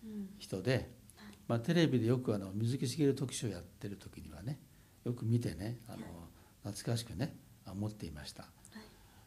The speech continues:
Speaker 2: い。
Speaker 1: で、この人がね、まあ、他にもいろいろ言ってるんですけども、あの、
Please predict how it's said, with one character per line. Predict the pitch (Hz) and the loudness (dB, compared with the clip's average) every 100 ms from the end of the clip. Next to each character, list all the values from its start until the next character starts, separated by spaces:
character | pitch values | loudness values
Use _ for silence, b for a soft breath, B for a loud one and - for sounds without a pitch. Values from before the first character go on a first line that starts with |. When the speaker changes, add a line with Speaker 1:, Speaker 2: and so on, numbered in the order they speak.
| - | 0
Speaker 2:
い。 | |
Speaker 1:
で、 | 117 113 | 2 2
こ | 175 | 4
の | 202 | 4
人 | - 147 | 6 4
が | 98 | 4
ね、 | 104 95 - - | 0 -2 -8 -4
ま | 127 117 | 0 2
あ、 | |
他 | 113 - 190 | 2 6 8
に | 190 | 8
も | 127 | 6
い | |
ろ | 120 | 6
い | |
ろ | 135 | 6
言 | 131 | 4
っ | |
て | - | 4
る | 147 | 4
ん | 120 | 4
で | |
す | 95 | 0
け | - | -6
ど | 90 | -2
も、 | 123 123 - B B B B B B - - | 0 0 -2 B B B B B B -20 -10
あ | |
の、 | 98 | -8